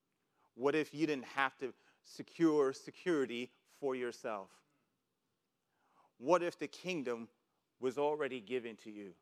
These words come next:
because Christ lives in you? <laughs> I remember that song,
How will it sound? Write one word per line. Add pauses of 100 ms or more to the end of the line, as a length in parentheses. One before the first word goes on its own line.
(1300)
because
Christ (460)
lives (320)
in
you? (1400)
<laughs>
I
remember
that
song,